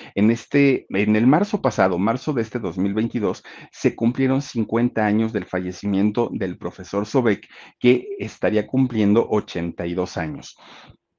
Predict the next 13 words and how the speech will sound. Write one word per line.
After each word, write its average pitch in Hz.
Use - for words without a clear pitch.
Le 113
sobreviven 143
todavía 127
su 120
viuda, 107
doña 90
Josefina 104
Carrillo, 104
además 101
de 110
sus -
cuatro 101
hijos. 170